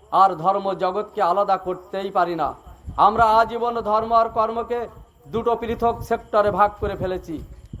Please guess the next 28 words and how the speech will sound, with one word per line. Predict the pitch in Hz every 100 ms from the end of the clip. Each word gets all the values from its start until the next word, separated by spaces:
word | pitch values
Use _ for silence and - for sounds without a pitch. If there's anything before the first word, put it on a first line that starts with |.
| - -
সে | -
দুটো | 196 190 202 208 190 - - - 127
যে | 185
পৃথক | 185 214 214 214
নয়, | 190 190 226 214 139 - - -
ঠাকুর | 185 196 190 190
এসে | 190 180
সে | 190 185
কথা | 175 - 170 156 - - -
বলেছেন। | 151 165 156 160 131 - - - -
কেন | 175 220
বলেছেন? | 233 240 226 247 247 - - -
কারণ | - 202 208 202
ধর্ম | 175 196 196 185
মূলাং | 180 180 202 214
হি |
ভগবান। | 160 151 165 165 151 127 - _ - - _
যে | 113 151 208
ধর্ম | 170 190 208 214
কর্ম | 208 196 202 202
করে | 202 190
আমরা | 190 196 180
লাফাচ্ছি, | 170 185 185 - 190 151 - _ _ -
সেই | 196 196
ধর্মের | 175 202 202 208
মূল | 202 214 208
যে | 214
পরম | 220 208 220